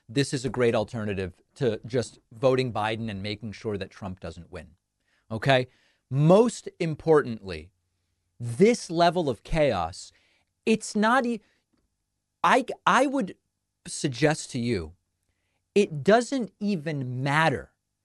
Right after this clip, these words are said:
how Cornel West's position on healthcare compares to Joe Biden's. When there is this level of obvious chaos, and on a practical level, he simply can't win. It's just a waste of time.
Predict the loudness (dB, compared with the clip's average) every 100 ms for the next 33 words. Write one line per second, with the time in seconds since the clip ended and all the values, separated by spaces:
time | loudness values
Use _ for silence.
0 | _ _ -2 0 0 0 0 0 2 2
1 | 2 2 -2 -8 -20 -10 -4 -2 -2 -2
2 | -4 -4 -4 2 2 2 -4 -2 -2 -4
3 | -8 -6 -4 0 0 0 -6 -10 -4 -4
4 | -2 -2 -2 -6 -14 -20 -20 _ _ _
5 | _ 4 4 4 4 4 2 0 2 4
6 | 4 0 2 2 2 0 2 0 0 _
7 | 2 2 2 -2 -4 -8 0 2 2 0
8 | -4 -10 -6 -2 -2 0 -2 -2 -4 -10
9 | -2 2 2 2 -4 0 0 0 -2 -4
10 | -8 -8 _ _ _ -10 -4 -4 -2 -2
11 | 0 -2 -6 -6 -4 -4 -4 -2 0 0
12 | -4 -14 _ -2 -2 -2 0 0 0 -6
13 | -12 _ _ -20 -4 0 2 4 4 4
14 | 0 -8 -8 -6 -6 -8